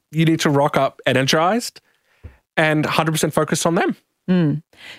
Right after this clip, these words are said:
Speaker 2: Did you feel that there was support to help you in that performance?
Speaker 1: Mm.
Speaker 2: Even aside from the mental health support, was there support to give you ways to be energized or rested when you needed to be, or,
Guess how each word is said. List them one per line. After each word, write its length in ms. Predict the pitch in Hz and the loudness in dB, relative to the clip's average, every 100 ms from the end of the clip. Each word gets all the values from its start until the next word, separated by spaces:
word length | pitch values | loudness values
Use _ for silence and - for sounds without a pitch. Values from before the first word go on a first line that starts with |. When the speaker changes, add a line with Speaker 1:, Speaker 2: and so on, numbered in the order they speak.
| _ | _
Speaker 2:
Did 160 | 240 240 | 0 2
you 140 | 269 | 2
feel 680 | - 302 302 320 311 311 262 | 0 2 4 4 4 2 2
that 240 | 240 254 | 2 2
there 200 | 233 214 | 2 2
was 220 | 196 180 | 4 2
support 920 | - - - - - 190 - - - - _ _ _ | 2 0 -2 -2 2 2 2 0 -4 -4 _ _ _
to 120 | - 196 | -2 0
help 520 | 170 170 185 190 - | 0 2 2 0 0
you 380 | 208 208 202 - | 2 2 2 0
in 540 | - 196 196 190 185 - | 0 2 4 4 2 0
that 320 | 190 180 - - | 0 0 0 -4
performance? 640 | 170 175 185 381 - - _ _ | -4 0 2 0 -4 -12 _ _
Speaker 1:
Mm. 120 | 165 208 | 0 2
Speaker 2:
Even 200 | 294 294 | 2 2
aside 440 | 247 214 190 185 | 2 2 2 0
from 160 | 202 180 | 0 2
the 80 | |
mental 280 | 180 180 170 | 2 2 0
health 300 | 156 226 262 | 2 2 2
support, 340 | 240 - 175 - | -2 0 0 2
was 200 | 202 196 | 0 2
there 100 | 208 | 0
support 560 | 247 - - 277 277 | 0 0 2 2 2
to 120 | - | 0
give 360 | 196 165 208 190 | 0 2 2 2
you 180 | 196 180 | 2 4
ways 400 | 180 185 175 170 | 2 2 2 0
to 100 | - | -2
be 260 | 180 170 - | 0 0 2
energized 680 | 185 185 175 156 147 147 160 | 2 2 2 2 0 0 0
or 180 | 156 | 0
rested 400 | 151 180 185 165 | 2 0 0 -2
when 160 | 147 156 | 0 0
you 80 | 156 | 2
needed 340 | 156 147 156 | 0 -2 -4
to 80 | 160 | -6
be, 360 | - 156 - - | -4 -4 -2 0
or, 320 | 160 156 | 2 2